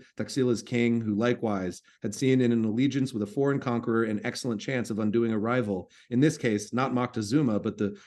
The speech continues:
Purave monarch, who had ruled the country between Jelma and Chenab. Tlaxcala, the consul was talking, like Sir Thomas Brown of Archimedes, Moses, Achilles, Methuselah, Charles the Fifth,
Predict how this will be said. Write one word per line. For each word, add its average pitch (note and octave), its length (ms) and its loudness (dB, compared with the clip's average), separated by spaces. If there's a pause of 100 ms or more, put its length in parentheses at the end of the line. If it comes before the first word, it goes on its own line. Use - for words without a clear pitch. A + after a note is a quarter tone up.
(140)
Purave C3 480 2
monarch, A#2 500 -2 (100)
who A#2 100 2
had A2 120 2
ruled C3+ 200 4
the B2 40 0
country B2 380 0
between G#2+ 320 0
Jelma A#2+ 380 0
and G#2 100 -2
Chenab. A#2 500 -4 (480)
Tlaxcala, C3 540 -2
the G2 80 -6
consul G#2 420 -4
was F#2+ 140 -8
talking, F#2+ 400 -6
like F#2 140 -6
Sir A2+ 120 -8
Thomas C3 360 -4
Brown B2+ 500 -2 (200)
of A2+ 80 -4
Archimedes, C3 600 2
Moses, A#2 500 0
Achilles, A#2 580 0 (100)
Methuselah, A2+ 540 0
Charles C#3+ 400 0
the A#2+ 80 0
Fifth, B2 340 -2